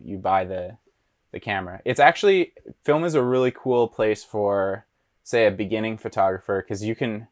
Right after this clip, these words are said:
you can go out, you can buy those dispo-, well, I wouldn't buy a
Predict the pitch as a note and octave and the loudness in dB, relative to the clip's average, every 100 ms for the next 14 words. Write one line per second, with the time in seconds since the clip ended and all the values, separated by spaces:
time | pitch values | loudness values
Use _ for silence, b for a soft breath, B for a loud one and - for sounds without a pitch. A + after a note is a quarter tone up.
0 | _ _ _ C#3 D#3 C#3 B2+ A2+ G2+ A#2+ | _ _ _ -6 0 4 6 6 4 -2
1 | B2 A2+ G#2+ G2+ - - _ _ _ _ | 4 4 4 0 -4 -16 _ _ _ _
2 | _ A2+ - B2 A#2 - G#2+ F#2 A#2 A2+ | _ -8 -2 0 2 4 4 4 2 0
3 | G#2 F#2+ F#2+ | 0 -2 -2